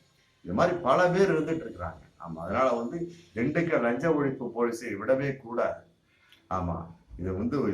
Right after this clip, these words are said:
தமிழக அரசு கட்டாயமாக சரியாக நடவடிக்கை எடுத்து,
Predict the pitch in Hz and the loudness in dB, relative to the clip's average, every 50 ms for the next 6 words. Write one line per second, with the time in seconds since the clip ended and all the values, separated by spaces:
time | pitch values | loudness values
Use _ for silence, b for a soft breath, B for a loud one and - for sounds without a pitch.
0 | 92 92 104 107 123 147 165 170 165 151 139 127 120 120 - - - - 104 - | -2 0 0 0 2 2 4 4 4 4 4 4 2 0 -4 -4 -4 -4 -4 0
1 | - 143 147 151 151 151 147 135 131 123 127 120 117 - - 110 120 123 147 160 | 2 4 4 4 4 4 2 0 0 -2 -2 -4 -6 -4 -2 -2 0 0 0 2
2 | 160 160 160 160 151 127 107 110 110 117 120 120 120 117 113 107 98 101 95 92 | 4 4 4 2 0 -2 -2 -2 0 0 0 0 0 -2 -4 -6 -6 -8 -8 -8
3 | 92 90 87 85 - | -8 -10 -12 -12 -14